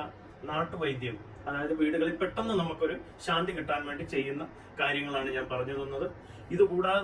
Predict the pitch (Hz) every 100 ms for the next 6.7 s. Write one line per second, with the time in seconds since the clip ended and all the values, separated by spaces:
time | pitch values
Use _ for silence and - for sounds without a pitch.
0 | 175 170 190 - - - - 151 160 175
1 | 180 - - - - - 180 156 - -
2 | - 214 220 185 175 175 180 180 170 233
3 | 254 - - - 196 208 226 170 175 170
4 | 180 175 160 151 151 160 147 214 - -
5 | - 170 175 180 196 - - - 180 196
6 | 202 - - - - 196 226